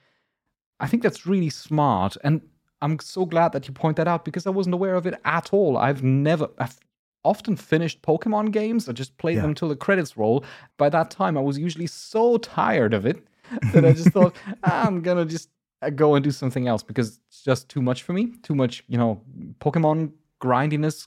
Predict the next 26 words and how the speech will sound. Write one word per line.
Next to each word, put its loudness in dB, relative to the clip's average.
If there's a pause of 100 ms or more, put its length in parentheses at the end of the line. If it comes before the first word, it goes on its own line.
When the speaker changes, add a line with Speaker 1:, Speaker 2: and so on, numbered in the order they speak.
Speaker 1:
collectathon. -2
Speaker 2:
Yeah. -2 (1080)
Speaker 1:
But 2
I 4
like 0
that 0 (140)
since -2
you -4
pointed 0
out 4
to -6
me 2
the -4
significance -6
of -14
Pokemon 0
post -2
games, -2
I -4
have 0
a 0
new 2 (180)
perspective -4 (240)
on -6
them. -14 (1120)
Speaker 2:
It's, -2